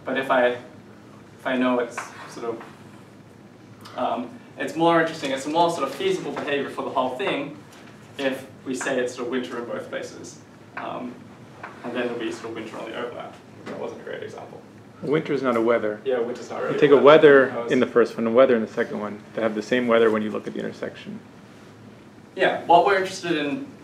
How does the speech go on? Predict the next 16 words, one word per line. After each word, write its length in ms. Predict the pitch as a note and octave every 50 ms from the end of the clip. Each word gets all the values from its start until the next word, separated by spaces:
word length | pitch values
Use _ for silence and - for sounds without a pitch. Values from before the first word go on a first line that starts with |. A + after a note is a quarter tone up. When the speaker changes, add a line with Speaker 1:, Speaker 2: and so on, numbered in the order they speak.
| - - -
Speaker 1:
in 140 | C3+ C3 C#3
knowing 480 | F3 F#3+ F#3 E3 D#3 D3 C#3 C3+ C3
is, 460 | C3+ C3 B2+ B2+ B2 B2 B2 - - - - - - - - - - - - - - - -
is 400 | D#3 D3+ C#3+ C3 C3 - - -
these 240 | D3 C#3 C3 C3 C3+
piecewise 540 | - - - - - - - C3 A#2+ A#2
views 240 | C3 D3 D3 C3+ -
of 100 | C3+ -
the 60 | B2+
world. 340 | A#2 A#2+ - - - - - - - - - - - - -
Um, 260 | B2+ B2 A#2+ B2 B2+
and 100 | C#3 C3+
we're 80 | C#3 D#3+
interested 260 | E3 D#3+ - E3 D#3
in 80 | D3 C#3
knowing 420 | C#3+ D3 C#3+ C3+ B2+ B2+ B2 B2+